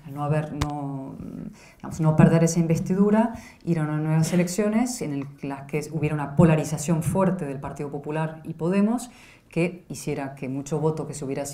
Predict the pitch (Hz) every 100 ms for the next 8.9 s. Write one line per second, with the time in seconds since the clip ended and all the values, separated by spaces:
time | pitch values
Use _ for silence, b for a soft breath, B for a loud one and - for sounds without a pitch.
0 | - 156 143 139 139 143 - 131 151 151
1 | 160 139 139 139 208 220 160 139 147 -
2 | 139 147 180 220 233 247 B B B B
3 | B B 156 131 - 151 139 139 131 151
4 | 139 156 151 123 - 139 156 190 208 220
5 | 254 156 143 131 139 147 127 123 127 139
6 | 196 - 143 139 139 143 135 143 151 143
7 | - 151 202 208 208 175 - 165 165 147
8 | 139 143 135 135 131 - - - 58